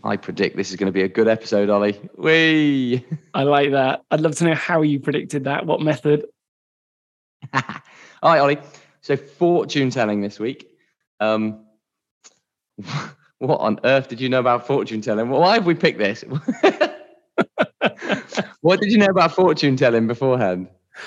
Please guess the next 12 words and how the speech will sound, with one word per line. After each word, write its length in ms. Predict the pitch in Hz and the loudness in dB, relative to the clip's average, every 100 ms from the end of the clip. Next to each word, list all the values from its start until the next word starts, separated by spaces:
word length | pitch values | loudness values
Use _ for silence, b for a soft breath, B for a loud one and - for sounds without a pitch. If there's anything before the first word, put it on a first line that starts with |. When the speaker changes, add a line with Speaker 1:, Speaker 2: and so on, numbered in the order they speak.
| B B B | B B B
Speaker 2:
Well, 300 | - 247 - B B B B | 2 2 2 B B B B
I 80 | 180 | -4
didn't 260 | 170 277 233 | 0 0 2
know 180 | 185 | 2
very 240 | 170 165 156 | 2 2 2
much 220 | 165 - | 0 -2
about 320 | 170 214 175 | -2 -2 -2
it 80 | 196 | -4
at 160 | - 233 | -2 -2
all. 280 | 196 175 - | -2 -4 -8
And 160 | 156 160 | -4 -4
I, 600 | 156 151 151 151 147 | -4 -4 -2 -4 -4